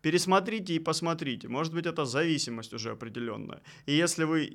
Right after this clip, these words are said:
не две шоколадки в день купите, а одну, а одну, например, отложите, а потом проинвестируете – так это же милое дело.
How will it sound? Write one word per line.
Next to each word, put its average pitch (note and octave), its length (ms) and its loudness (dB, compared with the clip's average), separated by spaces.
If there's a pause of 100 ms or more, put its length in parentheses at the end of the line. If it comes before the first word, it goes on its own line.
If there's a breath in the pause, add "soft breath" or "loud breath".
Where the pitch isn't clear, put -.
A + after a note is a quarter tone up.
не D#3 260 0
две E3+ 260 2
шоколадки C#3 580 0
в A#2+ 60 -6
день B2 200 -2
купите, B2 480 -10
а D3 220 8
одну, F3 500 2
а C#3 200 6
одну, D#3 420 0
например, C#3 420 -2
отложите, C#3 500 0
а B2 60 2
потом C3 320 -4
проинвестируете – C#3 1300 0 (500 soft breath)
так A#2+ 140 -8
это D3 180 0
же C#3+ 120 -2
милое D#3 460 0
дело. D3+ 400 -2